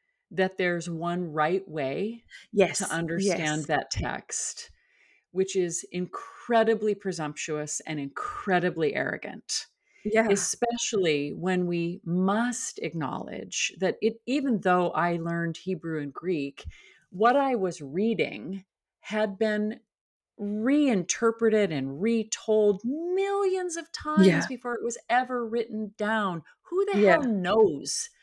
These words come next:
Speaker 1: whether
Speaker 2: Yeah.
Speaker 1: these things happened or didn't happen, were true or weren't true?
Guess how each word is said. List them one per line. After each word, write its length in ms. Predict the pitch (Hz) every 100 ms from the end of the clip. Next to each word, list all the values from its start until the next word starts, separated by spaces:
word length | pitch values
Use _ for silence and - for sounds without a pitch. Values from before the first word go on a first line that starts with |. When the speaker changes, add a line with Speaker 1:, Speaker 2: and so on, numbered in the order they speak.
| - _
Speaker 1:
whether 260 | 196 220 233
Speaker 2:
Yeah. 160 | 175
Speaker 1:
these 140 | 147 -
things 260 | 190 165
happened 520 | 160 208 247 - 233
or 80 | 240
didn't 380 | - 156 185 185
happen, 520 | 143 147 147 143 143
were 160 | 143 147
true 500 | - - 196 247 240
or 180 | 233 190
weren't 320 | 160 180 -
true? 340 | - 160 139